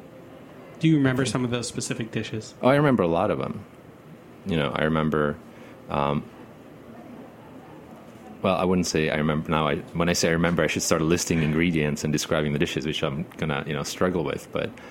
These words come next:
Speaker 2: you know, I remember eating a celery dish that, and I never liked celery, and I ate it. I'm like, "Wow, this is actually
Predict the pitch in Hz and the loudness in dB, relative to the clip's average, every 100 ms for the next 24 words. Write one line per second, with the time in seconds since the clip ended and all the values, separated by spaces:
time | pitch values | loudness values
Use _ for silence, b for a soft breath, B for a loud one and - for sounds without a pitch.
0 | B B B - - 87 73 85 82 80 | B B B -18 -8 -4 -2 0 0 2
1 | 80 82 80 80 80 73 - 80 76 71 | 0 0 -2 0 0 0 -2 0 0 0
2 | 73 - 76 76 78 76 76 78 76 76 | -2 -4 -4 -2 -2 0 0 2 0 0
3 | 67 69 - 69 69 71 73 - 73 71 | -2 -2 -2 -2 0 0 -2 0 -2 -2
4 | 69 - 73 - - - 98 - - - | -4 -4 -6 -4 -4 -4 -6 -10 -10 -10
5 | - - 92 78 | -12 -6 -4 -4